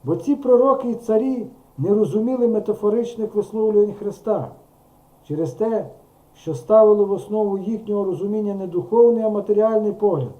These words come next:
шукаючи у змісті Євангелії методів збагачення і тому подібне, а також змішували так званий Старий Заповіт із Новим Заповітом, який ми звемо Євангелією.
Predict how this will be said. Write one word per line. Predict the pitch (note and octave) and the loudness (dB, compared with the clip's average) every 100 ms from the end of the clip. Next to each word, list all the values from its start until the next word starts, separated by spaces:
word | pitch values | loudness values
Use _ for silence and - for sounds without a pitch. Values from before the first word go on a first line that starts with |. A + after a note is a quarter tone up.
| _ _ _ _ _ _ _ | _ _ _ _ _ _ _
шукаючи | D3+ C3+ F#3 F#3+ F3+ F#3 | -12 -4 0 0 0 -4
у | |
змісті | C3 F#3 G3+ - F#3+ | -4 -4 -6 -6 -6
Євангелії | F3 G3 A3 F#3+ E3+ C3+ G#2+ - _ _ _ _ _ _ _ _ _ | -2 0 0 -2 -4 -6 -8 -14 _ _ _ _ _ _ _ _ _
методів | C3 G#3 A3+ A3 G#3+ F#3+ | -4 -2 -2 -4 -4 -6
збагачення | C3+ E3+ E3+ G#3+ - E3+ D3 A#2 - - _ _ _ _ | -4 -2 0 0 0 -2 -8 -10 -12 -20 _ _ _ _
і | B2 | -12
тому | D3+ E3 | -10 -8
подібне, | D3 D#3 D#3 D#3 A2 G2 _ _ _ _ _ _ | -8 -6 -4 -4 -6 -14 _ _ _ _ _ _
а | C#3 | -12
також | C3 A3+ A#3+ A#3 G3 | -6 2 2 4 -2
змішували | B2 D#3 B3 A3 G3+ F#3+ F3+ | 0 -4 -4 -2 -2 -2 -4
так | F#3+ D3+ | -6 -6
званий | F#3 A3+ G#3+ D#3 | -6 -4 -4 -8
Старий | - F#3+ A#3 F#3+ | -6 -4 -2 -2
Заповіт | F3+ - F3+ A3 A#3+ - _ _ _ _ | -4 -4 -4 -4 -8 -14 _ _ _ _
із | C3+ B2+ | -4 -2
Новим | C#3+ D#3+ G#3+ F#3+ | 0 4 4 4
Заповітом, | D#3+ D#3+ D#3 D3 B2+ G#2 - _ _ _ _ | -2 -2 -4 -4 -6 -16 -20 _ _ _ _
який | B2 B2+ E3+ | -16 -6 -4
ми | E3 | -4
звемо | C3 E3 E3+ D#3+ | -4 -4 -2 -2
Євангелією. | D#3 E3 E3 C3 B2+ G#2+ | -2 -2 0 0 -2 -4